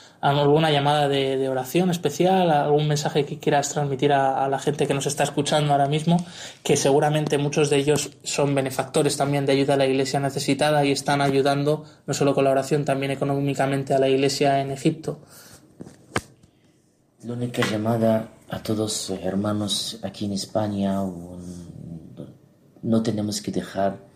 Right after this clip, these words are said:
Speaker 2: la fe en Dios. Tenemos que seguir el camino del Señor porque es el camino de la verdad. No te-, tenemos que decirlo, creemos en Dios. Creemos en Dios porque Dios nos crió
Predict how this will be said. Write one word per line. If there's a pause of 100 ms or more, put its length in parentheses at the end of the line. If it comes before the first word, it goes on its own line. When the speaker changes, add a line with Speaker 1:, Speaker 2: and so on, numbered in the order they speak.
(460)
Speaker 2:
la
fe
en
Dios. (800)
Tenemos
que
seguir
el
camino
del
Señor
porque
es
el
camino
de
la
verdad. (1000)
No
te-,
tenemos
que
decirlo,
creemos
en
Dios. (720)
Creemos
en
Dios
porque
Dios
nos
crió